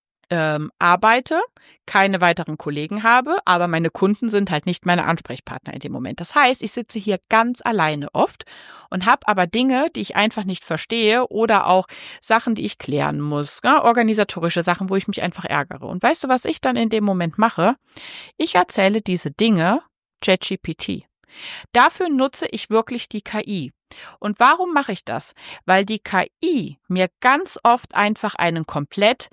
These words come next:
neutralen Blickwinkel gibt. Und so blöd sich das anhört, dieser K I, und das ist der große Vorteil, versaue ich nicht den Tag.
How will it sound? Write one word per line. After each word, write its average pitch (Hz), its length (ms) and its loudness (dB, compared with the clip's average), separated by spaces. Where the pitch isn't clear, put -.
neutralen 175 1200 2
Blickwinkel - 640 -4
gibt. - 280 -12
Und 196 160 0
so 202 100 2
blöd 269 380 2
sich - 160 -4
das 254 220 0
anhört, 196 560 -2
dieser 190 320 0
K 175 240 -4
I, 277 340 2
und 180 180 -4
das 220 160 2
ist 349 140 -2
der 262 100 2
große 240 320 0
Vorteil, 202 720 0
versaue 202 640 2
ich - 220 -4
nicht 220 260 -4
den 196 160 -2
Tag. - 480 -2